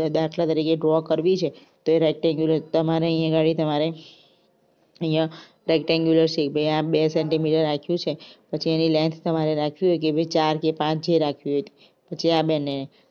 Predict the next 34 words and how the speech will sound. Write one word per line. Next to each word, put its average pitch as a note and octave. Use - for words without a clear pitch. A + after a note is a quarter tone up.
પછી D#3
આ E3+
જે F3
બે, E3+
આ E3
જે E3+
લાઇન F3
આપી E3+
છે F#3
થર્ટી D#3+
ડિગ્રી D#3
એના F3
પેરેલલ E3+
અહીંયા E3
લાઇન, D#3+
બીજી E3+
એક E3
પેરેલલ D#3+
લાઇન D#3+
અહીંયા, D3
પછી D#3+
આ E3+
જે F3
લાઇન F3+
આપી E3+
છે F3+
એને D#3+
પેરેલલ D#3+
અહીંયા D3+
લાઇન D3+
અને D#3
એને D#3+
પેરેલલ D#3
નીચેની. D3